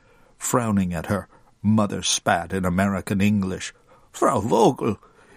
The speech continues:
you are a walking cliché, the clueless, half-senile old bat."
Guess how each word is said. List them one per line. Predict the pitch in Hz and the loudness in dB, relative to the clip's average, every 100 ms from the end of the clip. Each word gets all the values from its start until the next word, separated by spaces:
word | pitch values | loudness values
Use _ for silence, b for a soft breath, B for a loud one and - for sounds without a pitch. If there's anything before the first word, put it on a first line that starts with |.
| b | b
you | 214 233 | 4 4
are | |
a | 180 175 | 4 2
walking | 180 208 - 202 | 4 2 2 0
cliché, | 156 180 190 - 240 156 92 98 b b | 4 4 2 2 2 2 0 -10 b b
the | 196 | 2
clueless, | - - 233 269 180 143 131 | 2 2 4 6 6 4 0
half-senile | - 190 196 143 - - 247 139 127 120 | 0 2 2 2 0 2 2 2 2 2
old | 147 160 120 - - | 2 2 -2 -6 -2
bat." | 135 - - - | 0 0 -8 -10